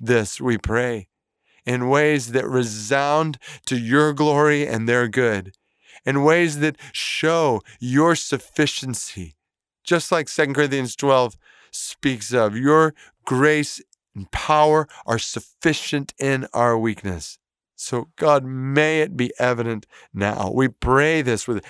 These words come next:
exclamation points at the end. May you show your presence, incline your ear, and answer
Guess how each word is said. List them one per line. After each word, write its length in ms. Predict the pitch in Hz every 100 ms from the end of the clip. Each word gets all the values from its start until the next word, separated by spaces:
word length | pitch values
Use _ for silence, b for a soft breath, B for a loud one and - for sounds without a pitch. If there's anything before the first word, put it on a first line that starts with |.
| B -
exclamation 720 | 151 - - 156 147 135 135
points 380 | 117 135 135 113
at 80 | 117
the 100 | 123
end. 340 | 117 107 117
May 380 | 127 147 156 156 B B B
you 460 | 107 123 120 98 - B B
show 420 | - - 156 160
your 200 | 156 104
presence, 580 | - 151 165 160 156 -
incline 680 | 110 107 139 156 156 156 143 B -
your 140 | 117
ear, 400 | 143 156 156 151 B B
and 260 | 117 120 104 b b b _
answer 720 | 139 156 156 - - 175 165